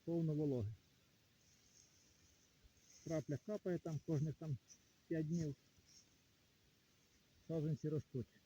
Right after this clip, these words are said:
Є точка росту. Ці саджанці мають вирости десь півтора метра. Щось трошки присохло, надіюсь, все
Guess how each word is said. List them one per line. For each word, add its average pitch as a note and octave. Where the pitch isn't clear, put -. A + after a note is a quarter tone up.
Є C#3
точка C#3+
росту. F3+
Ці C3+
саджанці E3
мають D3+
вирости D#3+
десь C#3+
півтора D3+
метра. C3+
Щось B2+
трошки D3
присохло, E3+
надіюсь, D#3
все F3